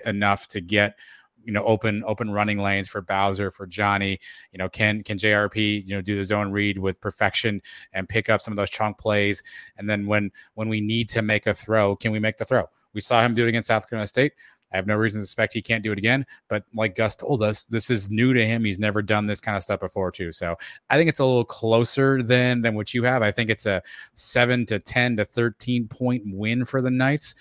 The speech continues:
But I, I'm easily happy to, to give the six and a half up on this one. I think it's a little closer, but I do think U C F, uh, you can give that six and a half away.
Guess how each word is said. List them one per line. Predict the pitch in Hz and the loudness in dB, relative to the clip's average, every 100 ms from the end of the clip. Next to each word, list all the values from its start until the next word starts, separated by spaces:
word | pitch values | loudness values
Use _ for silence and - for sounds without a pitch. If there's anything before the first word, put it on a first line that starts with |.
| - - - | -18 -10 0
But | 113 | 4
I, | 113 117 | 4 2
I'm | 110 | 0
easily | 113 120 110 113 107 104 | 2 2 2 0 0 0
happy | 98 101 98 98 | 0 -2 -2 -4
to, | - 95 92 | -2 -2 -2
to | 101 | -4
give | 92 95 | -4 -4
the | 90 | -4
six | - 90 95 | -6 -8 -8
and | |
a | 87 | -8
half | 85 - | -8 -10
up | 87 | -12
on | 85 | -12
this | 87 - | -12 -14
one. | 85 | -10
I | 87 | -8
think | - 92 | -6 -6
it's | - | -6
a | 95 | -2
little | 151 196 151 | 4 6 6
closer, | 117 104 107 - - - - | 6 4 0 -2 -12 -14 -6
but | 101 | -4
I | |
do | 104 | -4
think | 95 95 92 | -4 -4 -4
U | 92 | -6
C | - 90 | -4 -4
F, | 87 - 101 | -4 -6 -6
uh, | 87 | -4
you | 92 90 | -6 -8
can | 92 | -8
give | 90 | -6
that | 85 82 | -6 -8
six | 87 90 | -14 -20
and | |
a | 80 | -20
half | 78 | -20
away. | 80 | -20